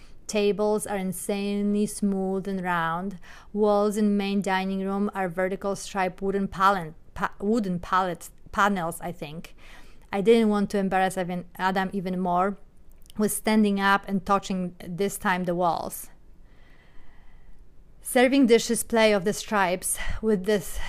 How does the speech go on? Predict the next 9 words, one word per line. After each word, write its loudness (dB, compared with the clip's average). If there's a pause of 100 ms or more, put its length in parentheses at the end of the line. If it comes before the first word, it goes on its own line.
(120)
with 2
this 0
simple 2
line 0
texture. -8 (840)
Yes, -2
I 0
touched -4
everything -10